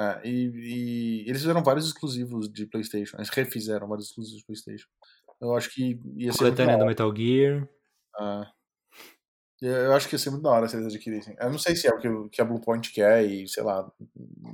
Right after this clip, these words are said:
Speaker 1: torço pra que aconteça o que eles querem, porque eles merecem, mas eu ia ficar feliz.
Speaker 2: É, a, a dúvida que fica é se depois do Demon's Souls,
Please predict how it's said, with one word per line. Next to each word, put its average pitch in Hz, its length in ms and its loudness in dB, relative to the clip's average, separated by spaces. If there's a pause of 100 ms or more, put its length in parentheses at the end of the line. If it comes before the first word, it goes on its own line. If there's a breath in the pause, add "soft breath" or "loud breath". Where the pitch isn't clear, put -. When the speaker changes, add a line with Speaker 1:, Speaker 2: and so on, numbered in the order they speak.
(500)
Speaker 1:
torço 127 420 0
pra 127 180 0
que 127 100 -4
aconteça 120 380 -6
o - 20 -10
que 123 80 -10
eles 123 140 -8
querem, 127 340 -2
porque - 180 -14
eles 120 140 -8
merecem, 117 500 -4 (720 soft breath)
mas 113 1160 0 (240)
eu - 420 -8
ia 180 160 -2
ficar 170 460 -6
feliz. 131 460 -10 (880 loud breath)
Speaker 2:
É, 202 140 4
a, 156 280 0
a 160 80 2
dúvida 247 360 4
que - 120 -2
fica 196 440 2
é 160 120 6
se 156 380 0
depois 147 420 4
do 151 80 0
Demon's 131 440 4
Souls, 156 840 0